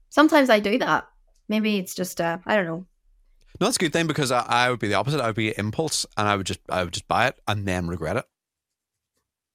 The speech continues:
Speaker 1: We're, we're opposite there then.
Speaker 2: I've ne-, n-, never has it popped into my head going, "Hang on, I'll just imagine eating this cheeseburger pizza topping
Speaker 1: like,
Speaker 2: from Domino's."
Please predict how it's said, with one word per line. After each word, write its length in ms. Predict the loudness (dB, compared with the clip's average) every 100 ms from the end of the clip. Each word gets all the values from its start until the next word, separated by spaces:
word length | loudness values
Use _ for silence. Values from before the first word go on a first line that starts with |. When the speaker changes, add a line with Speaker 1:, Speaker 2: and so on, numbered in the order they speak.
| -2
Speaker 1:
We're, 300 | 2 4 4
we're 360 | 4 2 2 -6 0
opposite 480 | 0 2 -4 0 0
there 240 | 2 0 2
then. 300 | 0 0 -6 _ _ _ _ _ _ _ _ _ _ _ _ _ 0
Speaker 2:
I've 180 | 2 2
ne-, 140 | 0
n-, 360 | -2 -2 -2 0
never 420 | 0 2 0 0
has 160 | -2 -2
it 60 | -2
popped 180 | -2 0
into 120 | 0
my 140 | 0
head 280 | 2 0 0
going, 260 | -2 -2 -2
"Hang 200 | 0 0
on, 160 | 0 -2
I'll 80 | -4
just 160 | -2
imagine 480 | -2 0 -2 -2 -6 -4
eating 380 | -6 -4 -6 -4
this 340 | -4 -2 -4 -8 _ -6
cheeseburger 720 | -2 0 -2 -2 0 0 -2
pizza 440 | -4 -6 -2 -2 -2 _ -20 -2
topping 200 | 2 6
Speaker 1:
like, 180 | 4 2
Speaker 2:
from 240 | -2 -2
Domino's." 500 | -2 -2 -2 -4 -6